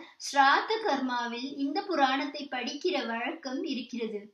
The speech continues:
பிரம்மாண்ட புராணத்தில் தான் லலிதோபாக்கியானம், லலிதாம்பிகையின் சரித்தம்,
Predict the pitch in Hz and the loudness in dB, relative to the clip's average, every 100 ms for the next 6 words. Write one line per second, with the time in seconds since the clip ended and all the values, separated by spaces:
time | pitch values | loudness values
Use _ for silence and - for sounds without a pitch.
0 | _ _ _ _ 202 226 247 339 466 480 | _ _ _ _ -8 -6 0 4 4 2
1 | 330 294 262 247 233 254 233 226 226 269 | -2 2 2 2 -4 -8 -8 -6 -4 -4
2 | 285 240 277 320 392 302 294 262 220 233 | -4 -4 -2 2 2 8 8 8 4 -2
3 | 226 226 202 - 233 269 320 339 330 302 | -2 -2 -6 -6 -4 -4 0 4 4 2
4 | 277 254 254 247 294 254 226 - 226 | 0 -2 -4 -6 -4 -4 -6 -8 -8